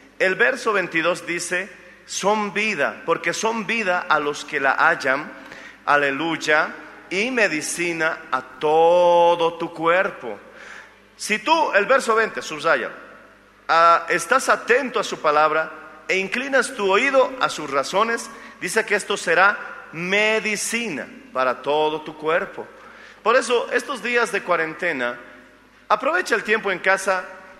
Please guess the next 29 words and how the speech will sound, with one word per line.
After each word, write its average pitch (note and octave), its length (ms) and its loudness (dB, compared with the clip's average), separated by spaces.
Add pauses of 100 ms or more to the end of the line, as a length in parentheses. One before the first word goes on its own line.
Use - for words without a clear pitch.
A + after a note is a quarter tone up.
para F3 340 2
compartir G#3+ 480 -2
tiempo A3+ 360 -4
con F3+ 200 -6
tu E3+ 140 -6
hijo. D#3+ 220 -8 (1120)
Saca, A3 840 2
mi F3 100 -4
hermano, G3+ 600 2
esos F#3+ 260 -4
juegos G3+ 260 2
de E3+ 100 0
mesa F3+ 500 2 (240)
para D#3 540 4
tener F3+ 540 0
tu E3 100 -8
tiempo F3+ 360 -4
con D3 160 -2
la C3 80 -2
familia. C3 460 -6 (640)
No, - 160 -2
no C#4 140 0
estés - 200 0
pegado F#3 420 2
al D#3+ 100 -4
televisor, D#3+ 540 -2
coronavirus, A#2+ 560 -8
coronavirus, A2 600 -10
coronavirus. A2+ 540 -10